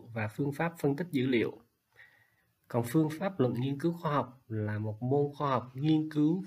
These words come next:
về các phương pháp nghiên cứu khoa học khác nhau. Vậy thì tại sao ta lại quan tâm đến phương pháp luận nghiên cứu? Lý do là vì trong nghiên cứu bạn có thể,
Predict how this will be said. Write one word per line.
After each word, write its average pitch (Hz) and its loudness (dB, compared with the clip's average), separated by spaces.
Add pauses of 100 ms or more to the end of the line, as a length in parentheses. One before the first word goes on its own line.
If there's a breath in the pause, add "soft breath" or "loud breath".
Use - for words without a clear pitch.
về 113 2
các 175 -2 (120)
phương 160 0
pháp 180 -6
nghiên 151 0
cứu 165 0
khoa 165 -2
học 131 -2
khác 165 -6
nhau. 147 4 (920 soft breath)
Vậy 127 -4
thì 120 -2
tại 117 0
sao 160 2 (280)
ta 127 -2
lại - -4
quan 131 0
tâm 139 0
đến 151 0
phương 156 -2
pháp 175 -6
luận 117 0
nghiên 127 -2
cứu? 147 2 (800 soft breath)
Lý 160 2
do 165 2
là 135 2
vì 120 0
trong 156 2
nghiên 151 2
cứu 175 2
bạn 110 -2
có 143 -6
thể, 143 -4